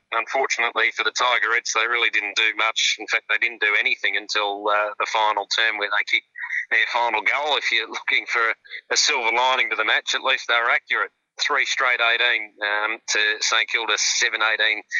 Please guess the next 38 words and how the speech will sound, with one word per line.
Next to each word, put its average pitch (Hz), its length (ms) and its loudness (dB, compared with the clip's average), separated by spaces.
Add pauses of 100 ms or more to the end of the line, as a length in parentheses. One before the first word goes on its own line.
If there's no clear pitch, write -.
(220)
sixty. 113 880 2
Um, 113 440 2 (260)
and 117 180 2
I 117 140 2
think 143 300 -4 (100)
the, 120 100 2 (640)
the 131 100 4
inaccuracy 139 720 2
there, 151 480 2 (180)
unless 135 440 -2
it 135 160 -4
was, 120 200 -4 (220)
uh, 117 520 4
really 135 340 2 (100)
windy 131 300 0
at 117 100 -4
the 107 80 -6
Peanut 117 420 0
Farm 120 320 0
Reserve, 131 440 0
which - 420 0
it 110 100 -4 (300)
can 139 260 0
be, 135 360 2 (100)
and 110 160 -2
it 110 80 -6
was 113 140 0
a 107 40 -2
windy 107 300 0
day 117 220 2 (100)
on 98 80 -6
Sunday, 117 380 2
so 104 180 0
it 104 80 -6
probably 107 400 0
was. 117 340 0 (560)
But, 113 300 -2
um, 117 260 2